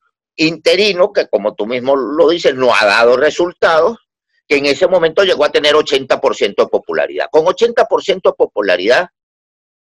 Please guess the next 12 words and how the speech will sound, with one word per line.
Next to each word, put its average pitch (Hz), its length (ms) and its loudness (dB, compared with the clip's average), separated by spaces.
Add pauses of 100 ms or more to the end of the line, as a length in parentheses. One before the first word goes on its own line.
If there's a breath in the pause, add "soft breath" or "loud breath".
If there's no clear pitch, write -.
(380)
un 202 220 0
movimiento 151 1040 0
en 113 100 -4
ese 147 220 0
momento 127 640 -2 (680)
que 117 120 4
derroque 151 480 2
al 156 120 2
régimen 175 680 0
hubiera 139 340 0
tenido 165 500 0 (580)
una 160 460 0